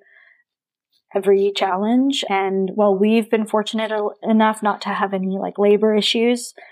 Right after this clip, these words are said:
and getting incredible folks on our team, the labor shortages have affected some of our suppliers. So some of our suppliers locally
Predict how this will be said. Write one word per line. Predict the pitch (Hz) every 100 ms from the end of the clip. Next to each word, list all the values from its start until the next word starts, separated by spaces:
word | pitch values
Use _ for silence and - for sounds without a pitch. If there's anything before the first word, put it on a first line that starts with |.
| _
and | 202 202
getting | 202 196 202 196
incredible | 196 214 190 202 202 190 _ -
folks | 208 208 208
on | 196
our | 196
team, | - 220 220 220 202
the |
labor | 202 202 202 202
shortages | 208 196 196 196 190
have | 196 185
affected | - 190 - 190
some | 190
of | 185 180
our | 190
suppliers. | - - 233 226 226 220
So | 202
some | - 196
of | 196
our | 196
suppliers | 190 185 185 190 196 -
locally | 214 208 214 214 220